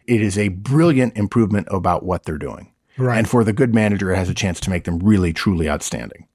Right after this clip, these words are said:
Speaker 2: Right. And, and we gotta be clear here, right? Because we're, we're saying that these great leaders and executives and managers that we know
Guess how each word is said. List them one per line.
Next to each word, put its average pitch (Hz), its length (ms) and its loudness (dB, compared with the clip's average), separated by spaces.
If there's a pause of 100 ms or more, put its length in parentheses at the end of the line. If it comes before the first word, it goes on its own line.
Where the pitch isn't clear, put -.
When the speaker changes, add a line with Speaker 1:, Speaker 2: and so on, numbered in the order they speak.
Speaker 2:
Right. 123 280 -2
And, 175 220 -4
and 220 140 -2
we 262 100 4
gotta 226 140 4
be 120 120 -2
clear 135 340 -2
here, 117 160 -4
right? 131 180 0
Because 127 280 -2
we're, 165 220 0 (540)
we're 120 360 0
saying 151 360 4
that 117 120 -2
these 123 220 0
great 127 360 0
leaders 123 440 2
and 120 80 0
executives 120 400 0
and 120 100 0
managers 131 320 2
that 117 100 -2
we 123 120 2
know 117 400 -2